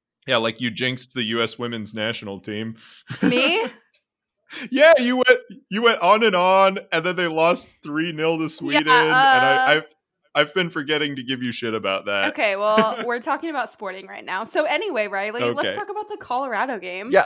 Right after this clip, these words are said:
Speaker 3: let's not, uh, let's, let's not get bogged down in that. This is a Sporting K C podcast.
Speaker 1: Yeah.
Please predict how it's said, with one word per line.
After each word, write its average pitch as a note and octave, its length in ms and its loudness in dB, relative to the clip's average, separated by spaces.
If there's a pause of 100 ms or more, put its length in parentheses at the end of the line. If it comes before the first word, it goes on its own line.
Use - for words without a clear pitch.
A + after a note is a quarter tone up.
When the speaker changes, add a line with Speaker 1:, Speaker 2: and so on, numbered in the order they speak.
Speaker 3:
let's F3 260 2
not, F3+ 260 2
uh, C#3 380 0
let's, C#3 300 0
let's B2 240 -6
not B2+ 220 -2
get A2 180 -4
bogged G#2 320 0
down F#2+ 280 -4
in F2+ 80 -14
that. F#2+ 140 -10
This F#3+ 120 4
is D#3 80 0
a A#2+ 60 0
Sporting D3+ 500 0
K C#3 240 0
C C#3+ 260 -4
podcast. G#2+ 640 0
Speaker 1:
Yeah. G#2+ 240 2